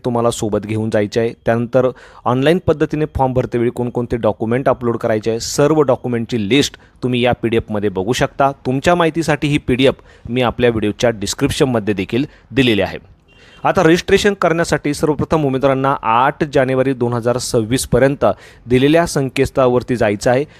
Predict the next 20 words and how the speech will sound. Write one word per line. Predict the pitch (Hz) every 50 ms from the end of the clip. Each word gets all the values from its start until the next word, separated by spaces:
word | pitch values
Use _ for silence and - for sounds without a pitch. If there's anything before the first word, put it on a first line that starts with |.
| - - _
त्यानंतर | 143 147 147 151 151 - - 156 - -
एक्सप्लोर | 131 - - - - 160 170 175
ऑपॉर्च्युनिटी | 185 - 143 - - 151 139 - 147 143 143 135 - 143 143 147 - -
या | 135 131 131 127
टॅबवरती | 123 - - 123 113 110 117 117 - - 131 123
क्लिक | - 120 117 113 -
करायचं | 131 123 123 123 - 127
आहे. | 123 127 135
त्यानंतर | - 123 117 117 - 127 117 107 101
जॉईन | 123 117 120 135 139
अवर | 131 123 123 123 120 -
टीम | - 117 113 120 - - - - - _ _
या | 117 131 135
ऑप्शनवरती | 131 - - 113 120 - - - 151 160 151 143 - 143 135
जाऊन | 113 131 131 127 117 98 - - - _ _
तुम्हाला | 123 123 131 135 131 - -
ऑफिस | 113 120 - - 190 160 -
असिस्टंट | - 135 - 160 143 - _ 139 120 107 107 110
या | 127 135
पदासाठी | 147 - 123 117 117 117 - 117 98 - 113 110 117